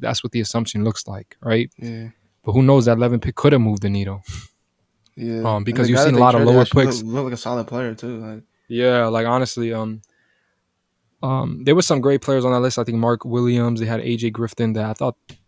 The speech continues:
Speaker 1: they maybe should have considered. Even the player that they
Speaker 2: Yeah.
Speaker 1: drafted, but he got traded, obviously. But shout out Knicks, man. Have, hope you have a great day, Knicks fans. But, <laughs> but anyways, yeah, that concludes episode twenty-three of Straight Sports Podcast. Thanks for tuning in. You can follow us at Straight Sports Podcast on Instagram.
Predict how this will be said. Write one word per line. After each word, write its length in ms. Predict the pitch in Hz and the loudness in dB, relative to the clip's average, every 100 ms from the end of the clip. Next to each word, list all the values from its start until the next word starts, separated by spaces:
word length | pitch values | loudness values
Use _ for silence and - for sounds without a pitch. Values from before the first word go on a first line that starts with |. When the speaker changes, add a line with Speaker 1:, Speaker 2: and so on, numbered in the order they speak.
| - | -8
Speaker 1:
they 80 | 117 | -2
maybe 160 | 113 | -2
should 140 | 107 107 | -2 -6
have 60 | - | -8
considered. 540 | 104 - 110 104 101 _ - | -10 -6 -6 -6 -10 _ -6
Even 160 | 147 | -2
the 80 | 147 | 0
player 180 | 143 135 | 2 2
that 100 | 123 113 | 0 -2
they 60 | |
Speaker 2:
Yeah. 40 | 110 | 0
Speaker 1:
drafted, 400 | 120 117 123 110 | 0 0 -2 -6
but 140 | 104 | -4
he 80 | 113 | -2
got 180 | 113 104 | -2 -4
traded, 300 | 113 110 107 | -4 -4 -2
obviously. 460 | 107 104 - 107 - - - _ _ _ - | -4 -6 -6 -6 -6 -20 -20 _ _ _ -2
But 220 | 117 110 _ _ _ - | 0 0 _ _ _ -10
shout 240 | - 117 | 0 2
out 80 | 131 | 4
Knicks, 220 | 135 127 - | 4 2 2
man. 360 | 113 113 110 _ _ - | 2 2 0 _ _ -8
Have, 160 | 110 | -6
hope 200 | 107 107 | -4 -6
you 80 | 113 | -2
have 120 | 110 | -4
a 40 | 107 | -2
great 200 | 110 107 | -4 -2
day, 200 | 120 110 | 0 0
Knicks 200 | 107 104 | -2 -4
fans. 280 | 110 104 101 | -6 -6 -4
But, 320 | 123 127 120 107 | 2 4 4 0
<laughs> 40 | - | 2
but 280 | 120 107 - _ _ _ _ _ | 2 2 -4 _ _ _ _ _
anyways, 320 | 131 143 139 127 | 4 6 6 6
yeah, 100 | 123 | 4
that 140 | 120 | 4
concludes 260 | 123 131 120 | 0 0 0
episode 280 | 117 117 113 | 0 -4 -2
twenty-three 300 | 117 110 117 | -2 0 -4
of 60 | |
Straight 180 | - 113 | -4 -6
Sports 200 | - 110 | -6 -4
Podcast. 680 | 123 120 127 117 110 - - _ | -2 0 0 -2 -2 -8 -16 _
Thanks 220 | 110 107 | -2 -2
for 380 | - 113 104 104 - | -2 -2 0 -2 -2
tuning 300 | 120 110 117 | -2 0 2
in. 260 | 123 123 | 4 2
You 80 | 113 | -2
can 300 | - 117 110 | -2 -2 0
follow 280 | 113 110 113 | 0 0 0
us 120 | - | -2
at 140 | 120 110 | -4 -4
Straight 220 | - 107 | -4 -4
Sports 220 | 117 101 | -6 -6
Podcast 380 | 113 107 107 107 | -6 -4 -6 -4
on 120 | 110 | -2
Instagram. 580 | 117 107 117 117 113 | -2 -4 -2 0 0